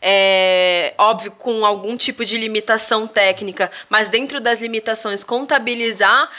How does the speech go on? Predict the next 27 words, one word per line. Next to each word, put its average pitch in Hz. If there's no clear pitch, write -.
a -
quantidade 233
de 240
balsas 220
de 220
garimpo 208
e -
como 320
ao 339
longo 311
dos 302
dias 262
elas 277
foram 269
se, 269
é, 214
distribuindo 262
ali, 220
né, 202
no 196
rio 233
pra 233
fazer 233
essa 226
extração 226
ilegal. 220
Então, 202